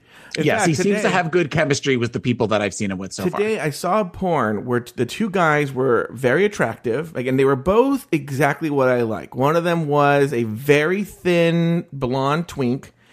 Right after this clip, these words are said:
Speaker 1: and then
Speaker 2: Mm-hmm.
Speaker 1: the other was a sort of, like, thicker twunk type, you know?
Speaker 2: Yeah.
Speaker 1: And, uh, and, uh, hold on. And, um, and they were having sex, but then it got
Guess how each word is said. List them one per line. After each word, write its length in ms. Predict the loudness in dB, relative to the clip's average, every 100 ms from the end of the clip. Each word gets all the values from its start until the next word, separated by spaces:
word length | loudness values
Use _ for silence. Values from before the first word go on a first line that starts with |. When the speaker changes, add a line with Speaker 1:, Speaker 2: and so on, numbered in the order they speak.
| -20 -16 -6
Speaker 1:
and 180 | -2
then 100 | 0
Speaker 2:
Mm-hmm. 200 | 0 0
Speaker 1:
the 80 | 0
other 260 | 0 0 -2
was 260 | 0 -2
a 80 | -4
sort 200 | -6 -4
of, 100 | -4
like, 360 | -2 -2 -4 -10 _ _
thicker 500 | -16 -4 -4 -2 -4
twunk 540 | -4 -2 2 2 -2
type, 340 | -6 -2 -2 -6 _ _ _ -6
you 100 | -2
know? 140 | 0
Speaker 2:
Yeah. 360 | 0 2 0 -4 _ _ _ _ -6
Speaker 1:
And, 600 | -4 -2 -2 -2 -2 -4
uh, 720 | -2 0 0 0 0 -2 -4 -8 _ _ _ _ _ _ _ -8
and, 360 | -6 -4 -2
uh, 400 | 0 0 -4 -8 -12 _ _ -16
hold 180 | -16 -14
on. 180 | -16 -20 _ _ _ _ _ -4
And, 460 | 0 0 0 -2
um, 580 | -2 0 0 0 -2 -6 _ _ _ _ _ _ _ _ _ _ _ _ _ _ _ _ _ _ _ _ -2
and 420 | 2 4 4 6
they 100 | 6 4
were 100 | 4
having 220 | 2 0
sex, 280 | -2 -4 0
but 160 | -2
then 160 | 0 -2
it 60 | 0
got 200 | -2